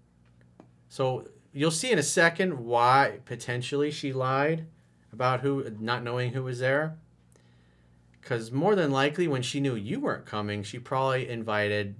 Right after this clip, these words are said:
certain people that you probably wouldn't approve of. And I'll get to that in a second.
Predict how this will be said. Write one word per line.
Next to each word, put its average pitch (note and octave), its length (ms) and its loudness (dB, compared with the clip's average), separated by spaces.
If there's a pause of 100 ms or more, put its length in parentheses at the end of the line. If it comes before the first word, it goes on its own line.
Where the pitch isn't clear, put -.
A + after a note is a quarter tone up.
certain G#2+ 480 -4
people G#2 720 -4 (260)
that A#2 140 -8
you A#2 100 -8
probably C3+ 680 -2
wouldn't A#2+ 260 -6
approve D3 420 -8
of. - 280 -14 (140)
And G#2 200 -10
I'll G#2 100 -8
get G#2 200 -10
to G#2 100 -10
that F#2+ 140 -10
in - 60 -20
a G#2+ 40 -18
second. D3 400 -10